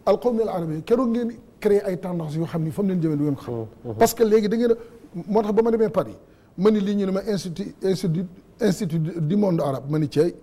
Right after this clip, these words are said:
Speaker 1: Man de
Speaker 2: Am na.
Speaker 1: xamul tax du monde arabe.
Speaker 2: Am na.
Speaker 1: Wala tax du, du monde, waxuñu institut du monde musulman. Am na.
Speaker 2: Waaw, parce que tubaab yi ñoom loolu lañ,
Speaker 1: Waaw,
Speaker 2: ci,
Speaker 1: mais
Speaker 2: ci mooy la ñuy jouer.
Speaker 1: séparation yooyu ngay xeeb.
Speaker 2: Mhm.
Speaker 1: Yooyu ci la, ci la, ci la mbir yi di jaare. Ndax gis nga, boo xeebee ki nga warut a xeeb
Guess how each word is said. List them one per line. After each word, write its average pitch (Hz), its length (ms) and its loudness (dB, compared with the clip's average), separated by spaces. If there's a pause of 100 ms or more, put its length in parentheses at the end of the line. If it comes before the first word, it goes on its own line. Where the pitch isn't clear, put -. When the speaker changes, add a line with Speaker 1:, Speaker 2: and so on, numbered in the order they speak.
(720)
Speaker 1:
Man 185 120 4
de 175 60 2
Speaker 2:
Am 160 40 0
na. 214 60 4
Speaker 1:
xamul 208 120 2
tax 180 140 -2
du 180 80 0
monde 175 200 -2
arabe. 135 220 -6 (120)
Speaker 2:
Am 127 140 0
na. 127 80 4
Speaker 1:
Wala 202 120 6
tax 233 140 2
du, 214 160 0
du 175 100 -2
monde, 208 300 0
waxuñu 202 380 0
institut 180 320 -4
du 160 80 0
monde 156 200 2
musulman. 135 340 -4 (1400)
Am 285 140 6
na. 466 80 2 (320)
Speaker 2:
Waaw, 226 100 -2
parce 147 140 -2
que - 60 -4
tubaab 147 220 4
yi 147 60 4
ñoom 131 140 2
loolu 143 200 6
lañ, 165 40 4 (100)
Speaker 1:
Waaw, 143 120 2
Speaker 2:
ci, 175 60 8
Speaker 1:
mais - 120 4
Speaker 2:
ci 185 60 0
mooy 196 340 10
la 196 80 4
ñuy 196 140 4
jouer. 160 140 4
Speaker 1:
séparation 277 500 4
yooyu 269 260 4
ngay 247 220 4
xeeb. 160 280 -2 (140)
Speaker 2:
Mhm. 120 220 -8 (180)
Speaker 1:
Yooyu 262 640 4
ci 269 140 -2
la, 240 260 2
ci 233 120 -6
la, 220 160 0
ci 247 140 -6
la 226 80 4
mbir 190 220 0
yi 190 100 -2
di 156 140 -2
jaare. 131 260 -6 (1400)
Ndax 196 220 4
gis 233 160 0
nga, 254 100 2
boo 233 200 4
xeebee 247 320 -2
ki 247 120 -6
nga 226 100 0
warut 214 160 0
a 190 40 -6
xeeb 131 200 -10